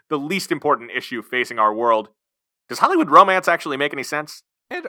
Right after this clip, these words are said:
Speaker 2: are these people actually dateable? Or even people not replaced by Disneyland robots?
Speaker 1: Hard to tell. It doesn't matter if the romance is a main plot or a one-scene flirtation, or if it's entirely contrived by a sister.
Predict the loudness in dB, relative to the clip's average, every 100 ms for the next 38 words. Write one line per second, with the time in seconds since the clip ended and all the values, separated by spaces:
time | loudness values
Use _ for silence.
0 | -6 -4 -4 -8 -8 -6 -4 -4 -4 -6
1 | -8 -8 -6 -6 -4 -4 -4 _ -4 -4
2 | -4 -4 -4 -6 -8 -6 -4 -4 -2 -2
3 | -2 -4 -6 -6 -6 -4 -6 -6 -10 -6
4 | -4 -4 -2 -2 -2 -2 0 0 0 2
5 | 4 4 0 _ _ -8 2 4 4 2
6 | 0 2 0 0 2 2 0 -6 -6 -8
7 | -6 -8 -8 0 4 4 0 -2 0 0
8 | 0 -2 -2 -10 -8 -6 -4 -4 -4 -8
9 | -2 4 4 2 -4 -6 -8 0 2 2
10 | 0 -4 -8 -4 2 4 4 4 4 4
11 | 2 -2 -2 -6 -6